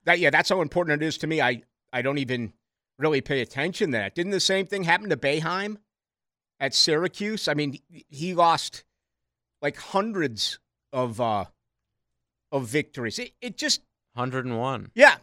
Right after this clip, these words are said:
Speaker 1: So, uh, you know, David Tepper, you fine him three hundred K. It's nothing. Now, that's monopoly money to most of us, three hundred thousand dollars.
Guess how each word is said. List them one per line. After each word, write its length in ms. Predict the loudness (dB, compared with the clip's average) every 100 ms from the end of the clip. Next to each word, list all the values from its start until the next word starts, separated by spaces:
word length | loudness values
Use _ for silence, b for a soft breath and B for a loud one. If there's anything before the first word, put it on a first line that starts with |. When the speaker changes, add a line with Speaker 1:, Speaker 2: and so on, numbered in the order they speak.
| -2
Speaker 1:
So, 280 | 2 2 0 _ _ _ _ _ _ _ _ _ _
uh, 40 | -20 -20 _
you 100 | 0
know, 120 | 0 -2 _ _ _ _ _ _ _
David 340 | -2 -2 -4 -6
Tepper, 420 | -2 -2 -4 -20 _ _ _ _ _
you 160 | -8
fine 400 | -6 0 0 2
him 160 | 0 -4
three 260 | -6 -8 -4
hundred 320 | -4 -6 -10
K. 360 | -4 -4 -4 -10
It's 280 | -12 -10 -10 -12
nothing. 580 | -10 -6 -6 -6 -16 -20 _ _ _ _ _ _
Now, 100 | 0
that's 240 | 2 2 0
monopoly 800 | -4 0 2 0 -2 -6 -4 -4
money 360 | -4 -4 -6
to 140 | -10 -8
most 320 | -6 -8 -12
of 80 | -18
us, 280 | -14 -12 -10
three 340 | -10 -10 -10
hundred 580 | -12 -12 -10 -8 -12 -18 -8
thousand 520 | -6 -6 -8 -12 -14
dollars. 600 | -8 -2 -2 -2 -12 _